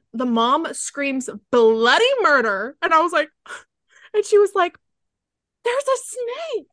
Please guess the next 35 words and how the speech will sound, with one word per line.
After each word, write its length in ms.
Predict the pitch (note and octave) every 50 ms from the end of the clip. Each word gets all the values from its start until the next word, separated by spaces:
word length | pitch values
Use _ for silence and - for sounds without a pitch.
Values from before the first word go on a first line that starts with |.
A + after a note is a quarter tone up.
| _ -
And 100 | D4+ D#4
then 100 | D#4 D#4
she 100 | - E4+
was 100 | D#4 -
like, 180 | D#4+ D#4 - _ _ _ _ _ _
"Who 60 | -
do 100 | C5+ D#5
I 320 | D#5 D5 C#5+ C#5 B4+ C5+ C#5
even 200 | B4 A#4+ A4+ A4
call?" 800 | - - - - G4+ A#4 C5 D5 D5+ C5 A4+ - B3+ B3 A#3+ -
And 120 | - C4+ C4+
it 80 | B3+
was, 260 | A#3+ A#3+ A#3 A3+ A3+ - -
and 200 | B3 B3 B3 B3+
there's, 160 | B3+ B3 A#3+
like, 160 | A#3+ G#3+ G3+ - -
rattlesnake 680 | - G3+ G3 F3+ F#3 F3 F#3+ G#3 - - A3+ G#3+ G#3 G#3
signs 420 | - - F#3 F#3+ F#3 F#3+ G3 G#3+
posted 320 | - - G3 G#3 - - G#3+
everywhere. 540 | G#3+ G#3 G#3+ A3 A3 G#3+ G#3+ G#3 G3+ A3 A#3 _ - - - _ _ _ _ _ _ _ _
Anyway, 300 | - A3+ A3 G#3 G3 G3 A3
so 140 | - - C#4
I 60 | C#4
was 100 | C#4 C4
like, 240 | C#4 C4 B3 A#3+ _ _ D4+ D#4 F#4
"Okay, 320 | - - - G#4 G#4+ G#4
we're 120 | G4 F#4 D#4
going 260 | C4+ C#4 C4+ C#4 D#4
to 140 | - - G#4+
a 100 | A4 A4
different 340 | - G4 G4+ G4 A#4+ A#4+ A#4+
park." 560 | - - F#4 F4 E4+ E4 E4 F4 G4+ A4 G#4+ - _ -
And 160 | D4 C#4 C#4+
then 140 | C#4 C#4 C#4
I 160 | B3+ B3